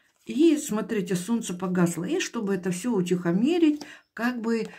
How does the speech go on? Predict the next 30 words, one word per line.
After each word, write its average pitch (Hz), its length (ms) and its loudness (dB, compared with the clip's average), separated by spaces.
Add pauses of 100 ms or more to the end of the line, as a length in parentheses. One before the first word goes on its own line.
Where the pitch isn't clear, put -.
(140)
через 247 400 2
свое 202 380 0
присутствие, 196 720 -2
что 180 220 -6
он 196 120 -2
справился 202 760 -4 (240)
с - 160 -8
этой 208 300 2
задачей. 170 800 0 (460)
Теперь 214 300 -8
смотрите, 226 580 2
почему 220 460 -2
я 220 180 0
назвала 196 560 -2
эту 180 240 -2
карту 180 380 -8
диктатора. 170 800 -4 (760)
Все, - 260 -6
л-, - 320 -2
э, - 800 -2 (180)
кони, 196 380 2
да, 165 160 0
кони 262 380 -2
бывают 185 500 0
разные, 143 460 -4
да, 190 220 -4
белые, 180 420 0
черные, 165 400 -2
красные, 240 500 -2
мастей. 175 640 -2